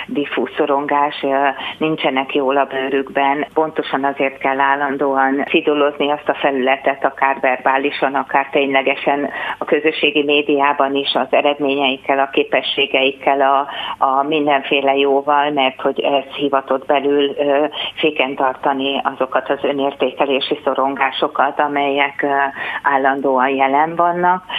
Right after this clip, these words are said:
Szóval, hogy ebben az értelemben azért létezik az a helyzet például, amikor egy narcisztikus ember azt gondolja, hogy boldogtalanabb annál, mint amit, ö, már jó elviselni, és akkor maga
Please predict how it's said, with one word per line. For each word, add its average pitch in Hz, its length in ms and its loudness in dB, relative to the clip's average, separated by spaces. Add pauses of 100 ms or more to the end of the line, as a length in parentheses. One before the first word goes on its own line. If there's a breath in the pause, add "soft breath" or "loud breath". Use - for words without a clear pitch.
(240 loud breath)
Szóval, 160 340 2
hogy 156 200 2
ebben 165 340 2
az 143 120 -2
értelemben 185 680 2
azért 156 340 -2
létezik 151 600 0
az 135 120 0
a 139 100 2
helyzet 131 460 -2
például, 147 560 2
amikor 143 420 0
egy 135 140 2
narcisztikus 143 720 -2
ember 135 340 2
azt 127 200 0
gondolja, 151 640 2 (300 loud breath)
hogy 143 220 0
boldogtalanabb 135 840 0
annál, 135 380 2
mint 135 280 0
amit, 135 320 -2
ö, - 140 0 (320)
már 135 260 0
jó 135 200 2
elviselni, 135 640 0
és 127 160 -2
akkor 139 300 0
maga 135 360 2